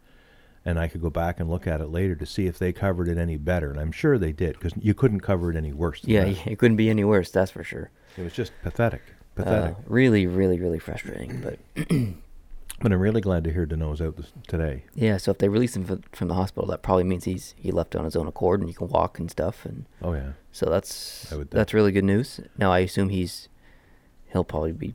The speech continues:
Speaker 2: put on long-term injury reserve with a concussion or something crazy
Speaker 1: Yeah,
Speaker 2: like that. But
Speaker 1: I'm sure he got his bell rung pretty big. Speaking of bell rung, Gallagher got a couple of whacks. I was worried about him for a while last night.
Speaker 2: He, well,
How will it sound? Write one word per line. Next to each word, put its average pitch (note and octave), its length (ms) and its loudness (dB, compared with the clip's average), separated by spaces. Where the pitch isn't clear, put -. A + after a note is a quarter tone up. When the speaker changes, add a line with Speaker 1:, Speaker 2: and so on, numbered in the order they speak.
Speaker 2:
put - 100 -4
on E2+ 160 -2
long-term E2+ 340 -2
injury E2+ 220 -2
reserve E2 240 -2
with E2 120 -6
a - 20 -10
concussion - 420 -4
or - 60 -8
something - 240 -8
crazy F2 240 2
Speaker 1:
Yeah, D#2 140 0
Speaker 2:
like D2+ 80 -4
that. F2 260 -2
But A#1 100 -2
Speaker 1:
I'm D#2 140 -4
sure E2+ 220 -2
he E2 60 0
got E2 140 0
his E2 100 -2
bell E2+ 240 -2
rung D#2+ 260 -4
pretty D#2+ 220 -4
big. D#2+ 280 -4
Speaking C3 300 -2
of D2 100 -4
bell F#2+ 180 -2
rung, D2+ 220 -4
Gallagher F2+ 400 -4
got C#2+ 180 -6
a C#2+ 40 -8
couple D2 300 -10
of C2+ 80 -10
whacks. C#2+ 380 -10
I D2+ 100 -6
was F2 160 -4
worried D#2+ 220 -2
about C#2+ 240 -8
him A2 180 0
for F2+ 140 -4
a D2+ 80 -2
while C2 260 -8
last B1+ 260 -14
night. - 100 -8
Speaker 2:
He, F#2+ 120 -4
well, A2 200 0